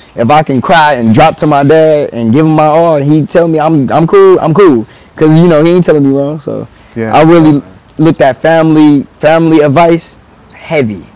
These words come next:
Speaker 2: Mm-hmm.
Speaker 1: Because your family might say something wrong, but it's real.
Speaker 2: Mm-hmm.
Speaker 1: So at the end of the day, you take it in, it's gonna make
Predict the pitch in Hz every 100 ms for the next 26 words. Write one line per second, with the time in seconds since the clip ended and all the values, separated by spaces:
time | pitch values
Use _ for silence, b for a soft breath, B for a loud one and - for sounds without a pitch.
0 | - 110 107 110 135 143 139 165 165 160
1 | 143 151 190 - 175 180 175 156 175 196
2 | 156 156 170 196 117 - - 107 107 160
3 | 170 170 160 143 165 151 160 170 147 B
4 | - 151 - 156 143 156 156 147 139 147
5 | 139 151